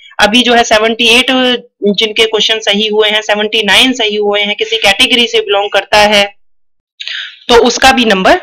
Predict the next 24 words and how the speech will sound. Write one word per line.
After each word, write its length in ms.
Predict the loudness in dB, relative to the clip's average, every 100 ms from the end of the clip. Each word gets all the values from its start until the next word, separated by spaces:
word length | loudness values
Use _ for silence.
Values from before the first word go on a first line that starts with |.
| -2
आ 100 | 0 2
जाएगा। 440 | 0 -2 -6 -14 -14 -12 -12 -8 -2
अब 160 | 0 2
देखिए, 480 | 2 2 2 2 -2 -12 _ _ _ _ _ _ -4
जिनका 320 | 0 2 2 4
third 280 | 4 4 4
grade 320 | 2 2 2
में 160 | 0 2
selection 580 | 0 0 2 2 2 0 -2
हो 160 | 0 2
जाएगा 460 | 4 4 4 2 2 0 -8 -20 -20 _ -6
तो 100 | -2 2
वो 200 | 4 6
लोग 180 | 4 2
second 360 | 0 2 2
grade 220 | 2 2 2
और 100 | 0
first 280 | 0 0 2
grade 240 | 0 0
की 60 | 0
तैयारी 360 | 2 4 4 2
में 220 | 2 0 -6 -4
लग 220 | 2 2 2
जाएं। 320 | 2 2